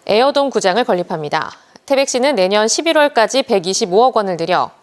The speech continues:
고원 사 구장 일대에 만 사천육백 제곱미터 규모로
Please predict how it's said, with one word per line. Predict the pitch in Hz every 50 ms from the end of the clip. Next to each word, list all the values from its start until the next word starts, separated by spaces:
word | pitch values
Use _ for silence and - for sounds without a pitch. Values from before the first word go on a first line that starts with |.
| _
고원 | - - 196 196 196 202 208
사 | - 311 311
구장 | 320 320 294 302 277 269
일대에 | 254 247 247 214 196 226 269 240
만 | 170 156 160 175
사천육백 | 180 254 240 247 - - 269 269 220 170 175 - - 262 262
제곱미터 | - 254 247 220 214 208 208 - 208 196
규모로 | - - 170 160 151 170 202 175 - -